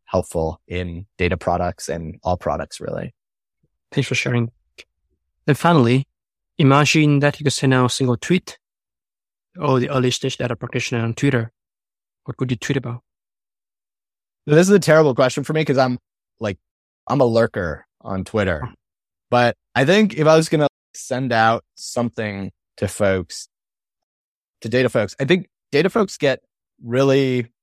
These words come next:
Speaker 1: into their tools and, like, solving the questions and the problems with data.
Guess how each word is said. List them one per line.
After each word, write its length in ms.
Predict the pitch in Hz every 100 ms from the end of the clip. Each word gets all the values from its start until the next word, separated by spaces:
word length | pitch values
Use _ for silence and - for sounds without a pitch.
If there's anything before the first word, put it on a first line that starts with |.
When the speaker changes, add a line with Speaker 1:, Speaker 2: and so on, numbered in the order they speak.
| _
Speaker 1:
into 680 | 147 139 - 135 127 120 113
their 140 | 107 98
tools 720 | 226 208 185 170 165 156 -
and, 140 | 113
like, 180 | 101 92 _ _ _
solving 380 | - 147 139 135
the 80 | 120
questions 720 | - 117 - 127 117 117 110
and 80 | 104
the 60 |
problems 580 | - 104 104 107 104 98
with 140 | 101 -
data. 400 | 92 110 143